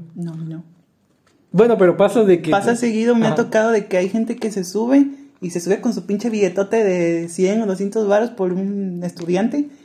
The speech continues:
Speaker 1: y le dicen, "No, pues a la bajada te doy tu cambio". Y pues la gente se sube comiendo verga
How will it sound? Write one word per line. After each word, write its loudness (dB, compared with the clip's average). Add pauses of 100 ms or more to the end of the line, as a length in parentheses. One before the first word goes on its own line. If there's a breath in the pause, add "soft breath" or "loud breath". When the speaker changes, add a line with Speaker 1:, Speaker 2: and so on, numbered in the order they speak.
(120)
Speaker 1:
y -12
le -2
dicen, 0
"No, 4
pues -2
a 2
la 2
bajada 0
te -2
doy 0
tu -10
cambio". 0 (520 loud breath)
Y -4
pues 0
la 2
gente -2
se -10
sube 0
comiendo -2
verga -2